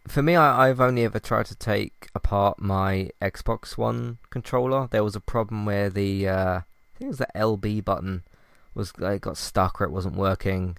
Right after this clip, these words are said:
and I couldn't change player on fifa, and it was wildly frustrating. Uh, no, it was L, L, it was L T. Yeah, not, uh, not L B. It was L T, and I couldn't, uh,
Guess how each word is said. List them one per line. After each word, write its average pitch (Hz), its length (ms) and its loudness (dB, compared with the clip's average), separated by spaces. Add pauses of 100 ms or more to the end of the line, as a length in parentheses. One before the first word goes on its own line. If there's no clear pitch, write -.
and 98 140 -4
I 92 60 0
couldn't 90 360 -4
change 92 360 -2
player 92 460 -2
on 92 160 -6
fifa, 90 560 -6
and 92 140 -4
it 80 100 -4
was 92 320 -8 (680)
wildly 104 420 0
frustrating. 90 600 -6 (500)
Uh, 98 280 0
no, 165 160 0
it - 40 -2
was 113 100 -4
L, 143 200 0 (440)
L, 131 240 2
it 120 100 -2
was 117 120 -2
L 120 160 4
T. 95 380 -2 (100)
Yeah, 92 200 -4
not, 95 320 -4
uh, 90 180 -2
not 92 200 -4
L 90 120 -2
B. 90 120 -4
It 90 60 -4
was 90 120 -4
L 92 120 -2
T, 90 320 -4 (480)
and 101 140 2
I - 40 2
couldn't, 92 480 -2
uh, 92 340 2